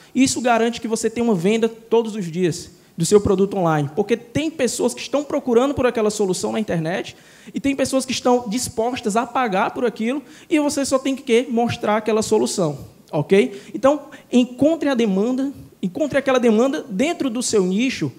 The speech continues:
Com certeza, se você, por exemplo, ontem a gente tava conversando com o Thiago, né, e ele tava falando sobre o mercado de AdWords. E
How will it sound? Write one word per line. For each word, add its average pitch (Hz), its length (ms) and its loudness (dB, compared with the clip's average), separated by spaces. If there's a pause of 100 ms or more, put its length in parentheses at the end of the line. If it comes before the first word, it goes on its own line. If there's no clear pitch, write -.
(420)
Com 294 200 0
certeza, 226 640 4
se - 80 -6
você, 220 240 2
por 208 220 2
exemplo, 202 300 2
ontem 226 100 -2
a - 20 0
gente 226 140 -2
tava 220 160 -2
conversando 208 400 -2
com 214 160 -2
o - 20 -4
Thiago, 214 480 0
né, 208 140 -2
e - 20 0
ele 202 120 0
tava 208 180 0
falando 208 260 -2
sobre 214 260 -4
o 214 80 2
mercado 202 440 0
de 196 120 4
AdWords. 170 460 2 (380)
E 254 380 0